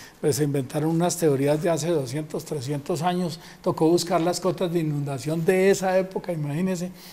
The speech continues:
Nos tocó reducir el, el, el proyecto en una hectárea. Y hoy, eh, hablé con el hijo ya del doctor Klein de esa época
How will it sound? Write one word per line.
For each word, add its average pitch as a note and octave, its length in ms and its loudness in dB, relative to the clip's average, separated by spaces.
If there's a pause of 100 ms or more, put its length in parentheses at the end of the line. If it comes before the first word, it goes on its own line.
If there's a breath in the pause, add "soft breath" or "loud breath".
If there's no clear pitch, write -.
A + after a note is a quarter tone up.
(200 loud breath)
Nos D#3+ 180 0
tocó D#3+ 260 0
reducir D#3+ 580 4
el, D#3+ 360 0
el, C#3 280 -6
el C#3 120 -6
proyecto E3 680 -2
en C#3+ 140 -4
una D#3+ 180 -2
hectárea. F3+ 440 2 (460 loud breath)
Y E3+ 400 8
hoy, A#3 360 10 (960)
eh, D#3 360 0
hablé D3+ 380 4
con G3+ 180 2
el F3 140 4
hijo G#3 240 8
ya E3+ 240 6
del F3+ 180 2
doctor D#3 380 -4
Klein E3+ 240 -4
de F3 120 2
esa E3+ 180 -4
época E3+ 380 -4